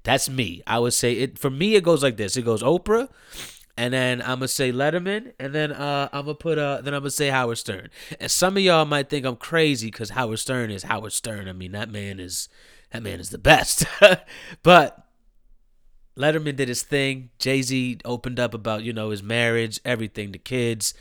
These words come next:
They talked about Trump. It's just, it was very good. It's very, just watch it. He, I, I enjoyed it a lot.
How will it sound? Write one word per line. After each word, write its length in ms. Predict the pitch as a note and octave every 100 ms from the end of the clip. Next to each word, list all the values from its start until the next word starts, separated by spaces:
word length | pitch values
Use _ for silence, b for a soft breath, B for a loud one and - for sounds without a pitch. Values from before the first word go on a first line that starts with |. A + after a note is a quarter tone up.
| B B
They 80 | A2
talked 240 | - A2
about 280 | G2+ F#2+ F#2+
Trump. 520 | - - C3 A#2+ A2 - b b b b b b -
It's 160 | B2
just, 220 | C#3+ C3
it 60 | B2+
was 180 | B2+ G#2+
very 360 | F#2+ C#3 C3+
good. 400 | A#2+ G2 G#2 F#2+
It's 220 | E2+ G2 G2
very, 380 | F#2+ B2 B2
just 260 | G#2+ A2+ G#2
watch 420 | F#2 G2+ G2 -
it. 200 | - -
He, 440 | F#2+ - F#2+ A2+ G#2+
I, 200 | G#2+ A2
I 180 | A2+ B2+
enjoyed 440 | A#2+ A2+ G2+ F#2
it 100 | F2 -
a 80 | F2+
lot. 460 | F2+ F2+ - -